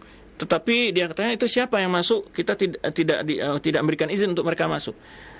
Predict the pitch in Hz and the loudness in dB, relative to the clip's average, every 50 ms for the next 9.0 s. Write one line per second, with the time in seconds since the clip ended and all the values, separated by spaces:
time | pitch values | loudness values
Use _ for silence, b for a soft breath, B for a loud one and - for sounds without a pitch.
0 | B B B 135 - 143 143 151 156 151 - 147 - 143 143 139 - 139 135 131 | B B B -2 0 0 2 2 2 0 0 0 0 0 0 0 0 0 0 0
1 | 131 165 196 233 254 240 - 175 175 - 135 127 - - - - 127 127 - - | 0 0 -2 -2 -2 -2 -2 -2 0 0 -2 -2 -2 -4 -4 -4 -2 -2 -2 -2
2 | - 123 - 139 - 240 277 - - 202 185 202 226 254 269 - - - - - | -2 -4 -2 -2 2 2 0 0 0 -4 -4 -2 -4 -4 -6 -8 -16 -20 -20 -20
3 | - - - - - - - 117 117 110 107 90 - - - 156 156 165 175 226 | -20 -20 -20 -16 -12 -6 -4 -2 -2 0 -2 -2 -4 -2 0 0 0 2 2 0
4 | 262 302 302 269 233 214 190 185 - 190 165 175 151 147 147 131 123 127 - - | 0 0 0 0 2 2 2 2 2 0 2 0 0 2 2 0 0 -2 -8 -12
5 | 180 151 147 139 135 135 143 143 - 135 127 - - - - - 135 139 135 131 | -10 -6 -4 -2 0 0 0 0 0 -2 -2 -4 -8 -12 -8 -8 -6 -6 -4 -4
6 | 135 123 - 131 131 135 127 - - - 76 131 123 127 131 151 165 165 156 139 | -2 0 0 2 2 2 0 -2 -4 -6 -4 -2 0 0 2 2 2 0 0 -2
7 | 127 - 110 - 110 139 156 180 - - - 135 - - 127 127 120 120 117 104 | -4 -4 -4 -4 -2 0 2 2 2 0 -2 -2 0 2 2 2 2 2 0 0
8 | - - 107 117 104 101 104 120 123 123 123 120 - - 135 135 139 165 196 214 | 0 -2 0 0 0 0 0 -2 -2 -2 -2 -2 -2 0 0 2 2 2 2 0